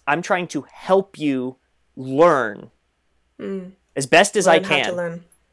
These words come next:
Speaker 2: Mm-hmm.
Speaker 1: Yeah, so that could be
Speaker 2: Yeah.
Speaker 1: motivation, that could be helping you pick the right resource, that could be helping with, like, a very particular problem.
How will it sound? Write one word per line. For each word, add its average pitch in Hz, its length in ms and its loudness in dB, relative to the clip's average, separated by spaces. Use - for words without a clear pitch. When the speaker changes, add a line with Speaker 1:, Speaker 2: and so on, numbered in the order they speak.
Speaker 2:
Mm-hmm. 208 100 -8
Speaker 1:
Yeah, 170 220 6
so 139 260 2
that 156 180 4
could 165 100 -4
be 151 60 -4
Speaker 2:
Yeah. 139 60 -4
Speaker 1:
motivation, 143 720 0
that 131 160 0
could 139 100 -8
be 127 100 -8
helping 131 340 -2
you 127 100 -6
pick - 240 -6
the 135 60 -4
right 120 200 2
resource, 143 580 -2
that 123 200 0
could 131 160 -10
be 123 280 -4
helping 135 440 -2
with, 127 160 -4
like, 127 140 0
a 123 60 0
very 127 240 0
particular 127 580 -4
problem. 139 680 -2